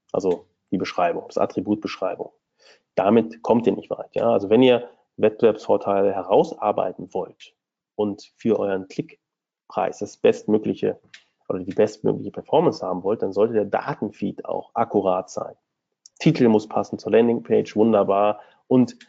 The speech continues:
auch die Beschreibung muss super sein. Und auch gerne viel. Und auch in der richtigen Reihenfolge. Ja? Was steht auf der Landingpage, Titel, und das muss dann auch alles super sein.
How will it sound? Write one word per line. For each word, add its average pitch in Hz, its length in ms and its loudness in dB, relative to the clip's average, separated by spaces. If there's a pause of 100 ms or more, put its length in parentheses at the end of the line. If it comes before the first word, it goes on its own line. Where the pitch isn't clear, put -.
(260)
auch - 220 -2
die 110 100 -2
Beschreibung 101 640 -6
muss 98 320 -8 (120)
super 98 320 -4
sein. 90 180 -14 (560)
Und - 340 -6
auch - 220 -2
gerne 92 280 2
viel. - 420 0 (340)
Und - 220 -2
auch - 180 0
in 98 80 -6
der 92 80 -2
richtigen 98 320 -4
Reihenfolge. 104 600 -2 (260)
Ja? 104 240 -4 (280)
Was 101 160 2
steht 104 160 0
auf 101 120 0
der 95 120 -2
Landingpage, 110 560 2
Titel, 113 420 0
und 104 160 -6
das 95 160 -10
muss 101 140 -6
dann 98 160 -2
auch - 140 -8
alles 98 280 -4
super 98 260 -4
sein. 95 220 -4